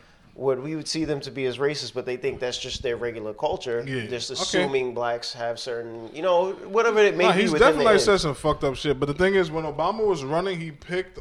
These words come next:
Speaker 2: um, Biden because Biden was, like, the, the sternest Democrat he could find at the
Speaker 1: Mm.
Speaker 2: time. So Biden's actually pretty left.
Speaker 1: Solid on something.
Speaker 2: Yeah, I mean, right leaning.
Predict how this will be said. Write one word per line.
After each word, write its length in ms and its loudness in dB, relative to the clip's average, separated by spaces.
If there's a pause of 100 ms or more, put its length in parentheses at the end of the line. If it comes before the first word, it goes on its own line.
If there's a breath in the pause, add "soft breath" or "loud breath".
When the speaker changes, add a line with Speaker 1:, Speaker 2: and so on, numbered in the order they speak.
Speaker 2:
um, 680 -4
Biden 320 2
because 300 -8
Biden 420 0
was, 180 -4
like, 180 -6
the, 160 -14 (240)
the 80 -10
sternest 920 -2 (440 soft breath)
Democrat 400 0
he 80 -4
could 120 -8
find 440 -6 (140)
at 120 -8
the 60 -6
Speaker 1:
Mm. 60 -10
Speaker 2:
time. 340 -8
So 180 -12 (240)
Biden's 380 -2
actually 300 -6 (100)
pretty 580 0 (460 loud breath)
left. 380 2
Speaker 1:
Solid 160 2
on 140 2
something. 400 0
Speaker 2:
Yeah, 280 -4
I 20 0
mean, 160 -2
right 300 0
leaning. 320 -4